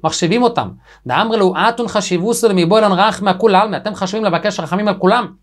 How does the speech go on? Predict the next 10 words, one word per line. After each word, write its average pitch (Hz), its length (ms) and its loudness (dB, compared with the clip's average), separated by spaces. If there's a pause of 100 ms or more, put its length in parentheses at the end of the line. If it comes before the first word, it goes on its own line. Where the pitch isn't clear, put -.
(320)
לכן 190 220 -4
מתחילים 202 380 -2
לתת 208 220 0
את - 100 -12
האפר 185 440 4 (180)
על 175 140 2
ראשם. 156 360 -4 (600)
אז 131 140 -4
מה 165 120 2
למדנו? 156 540 -2